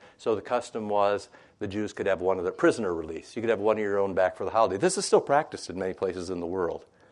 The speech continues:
You get prisoner release for the holiday. "Come on, calm down. We gave you your people back, okay?" Right? Prisoner exchange, prisoner swaps, trades with treaties, all that stuff. Look, here it is already. "Hey,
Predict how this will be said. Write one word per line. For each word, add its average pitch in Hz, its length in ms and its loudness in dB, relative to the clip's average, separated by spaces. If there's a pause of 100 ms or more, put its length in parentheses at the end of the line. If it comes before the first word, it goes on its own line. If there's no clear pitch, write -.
(160)
You 104 60 -8
get 110 120 0
prisoner 107 380 0
release 95 280 -2
for 107 100 -6
the 90 100 -6
holiday. 92 400 0 (320)
"Come 135 140 0
on, 104 100 0
calm 127 280 0
down. 92 260 -2
We 95 120 -4
gave 104 240 2
you 92 60 -6
your 90 120 -4
people 87 300 -8
back, 78 300 -10
okay?" 107 440 -10 (100)
Right? 127 320 -10 (440)
Prisoner 123 320 2
exchange, 113 520 -6
prisoner 110 340 -4
swaps, 110 580 -4 (300)
trades 110 400 -2
with 98 140 -10
treaties, 107 520 -4
all 127 180 -4
that 131 120 -6
stuff. - 240 -10
Look, - 180 -6
here 135 140 -6
it 135 80 -6
is 143 140 -6
already. 135 460 -2 (1000)
"Hey, 139 240 2